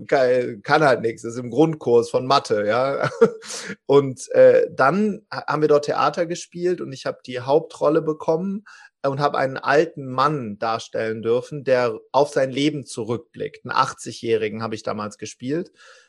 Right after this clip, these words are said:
Und ich kann mich an eine volle Aula erinnern mit, äh, damals war eine Riesenschule mit Tausenden von Schülern. Und die, die mich sonst ausgelacht haben, haben plötzlich angefangen zu weinen. Aber jetzt kommt's, weil sie nicht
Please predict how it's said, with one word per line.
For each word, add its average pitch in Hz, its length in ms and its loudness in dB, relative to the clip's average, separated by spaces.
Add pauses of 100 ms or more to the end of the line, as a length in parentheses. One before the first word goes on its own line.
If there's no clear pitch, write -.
(200)
Und 123 60 -10
ich - 80 -10
kann 139 160 2
mich 143 120 0
an 127 100 2
eine 120 120 0
volle 151 440 4
Aula 160 440 2
erinnern 170 440 -4
mit, 123 360 -8
äh, 117 260 0
damals 135 420 -2
war 120 100 -2
eine 117 160 -4
Riesenschule 165 760 -6
mit 156 180 -8
Tausenden 147 480 -2
von 127 200 -12
Schülern. 151 640 -4 (460)
Und 131 220 -8
die, 160 160 -4
die 160 100 -4
mich 143 160 -6
sonst 135 220 -2
ausgelacht 147 800 -2
haben, 151 360 -2
haben 135 220 -4
plötzlich - 360 -8
angefangen 135 480 -10
zu 127 200 -12
weinen. 139 420 0
Aber 110 140 -2
jetzt 123 320 -2
kommt's, 127 340 -2
weil 113 140 -2
sie 113 100 -10
nicht 143 460 -10